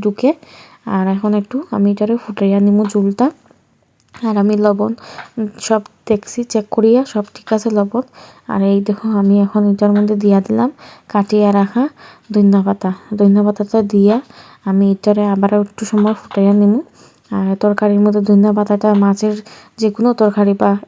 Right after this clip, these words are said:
এমনি কোনো তরকারির মধ্যে ধনিয়া পাতাটা দিলে তরকারির স্বাদটা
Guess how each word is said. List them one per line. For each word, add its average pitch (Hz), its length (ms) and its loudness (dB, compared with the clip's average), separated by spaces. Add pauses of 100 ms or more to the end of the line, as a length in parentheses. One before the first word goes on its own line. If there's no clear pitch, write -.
(100)
এমনি 208 280 0
কোনো 226 140 0 (100)
তরকারির 214 380 2
মধ্যে 214 240 0
ধনিয়া 214 240 0
পাতাটা 214 340 -4
দিলে 214 180 0 (400)
তরকারির 214 400 -2
স্বাদটা 208 360 -2